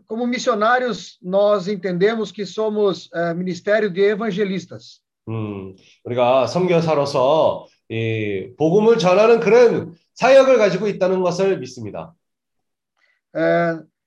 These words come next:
Speaker 1: Efésios capítulo quatro, versículo onze, fala de, é, cinco diferentes ministérios ou funções na igreja.
Speaker 2: 에베소서 사 장 십일 절에서 얘기를 하는데, 이 여러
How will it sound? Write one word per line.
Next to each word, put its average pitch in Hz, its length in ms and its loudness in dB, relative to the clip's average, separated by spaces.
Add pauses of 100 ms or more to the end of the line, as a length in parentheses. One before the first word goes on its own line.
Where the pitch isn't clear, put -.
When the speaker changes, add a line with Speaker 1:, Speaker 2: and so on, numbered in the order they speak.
(100)
Speaker 1:
Efésios 208 720 -2
capítulo 202 500 -4
quatro, 214 460 0
versículo 185 460 -4
onze, 214 240 -4
fala 214 280 -2
de, 185 560 -2
é, 165 280 -6 (260)
cinco 233 800 -2 (480)
diferentes 214 760 -2
ministérios 208 640 -2
ou 208 120 2
funções 220 600 -6
na 190 100 -2
igreja. 151 460 -4 (680)
Speaker 2:
에베소서 160 640 0
사 175 380 2
장 190 220 2
십일 196 320 -4
절에서 175 420 2
얘기를 156 300 0
하는데, 143 720 -2 (320)
이 120 480 -2
여러 170 680 2